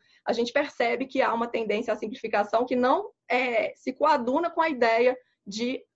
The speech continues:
fundamentação, né, de suprir essa ausência de fundamentação que se espera, portanto, pra, é, que se possa exercer um controle aí nesse contexto desse juízo. Muito obrigada,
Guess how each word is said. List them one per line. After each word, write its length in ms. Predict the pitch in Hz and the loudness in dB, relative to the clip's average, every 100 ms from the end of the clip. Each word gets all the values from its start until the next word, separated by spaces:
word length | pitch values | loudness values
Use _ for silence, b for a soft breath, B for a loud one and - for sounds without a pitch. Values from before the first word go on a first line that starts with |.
| _ | _
fundamentação, 1080 | - 254 233 233 233 220 220 - 214 226 247 | -2 2 2 2 0 0 0 0 0 2 0
né, 180 | 220 240 | 0 0
de 80 | 233 | 0
suprir 540 | - 277 - 285 294 _ - | -6 -6 -2 -2 -4 _ 0
essa 300 | 330 269 262 | 2 4 2
ausência 400 | 233 220 226 233 | 2 0 0 -2
de 80 | 226 | -4
fundamentação 760 | 220 254 240 262 202 - 214 | -4 -4 -2 -2 -4 -4 -6
que 80 | 208 | -6
se 100 | - | -10
espera, 580 | - - 196 190 202 - _ _ | -12 0 2 4 0 -6 _ _
portanto, 480 | 240 240 190 196 208 - | -6 -2 0 0 -4 -2
pra, 360 | 190 202 214 - - | 0 2 -2 -8 -4
é, 200 | 185 185 | -2 -2
que 100 | - | -8
se 120 | - | 0
possa 240 | 214 208 | 2 2
exercer 300 | 208 233 220 | 0 -4 -6
um 60 | 220 | -2
controle 540 | 233 247 240 190 196 | 0 0 2 2 2
aí 120 | 196 190 | 0 -2
nesse 280 | 190 - - | -4 -8 -12
contexto 460 | 208 208 185 190 | -8 -4 -4 -4
desse 240 | 185 185 208 | -6 -6 -8
juízo. 480 | 220 202 - - _ _ _ _ _ - | -8 -10 -12 -16 _ _ _ _ _ -4
Muito 160 | 277 339 | -2 0
obrigada, 720 | 311 233 202 202 190 - | 0 2 2 2 0 -4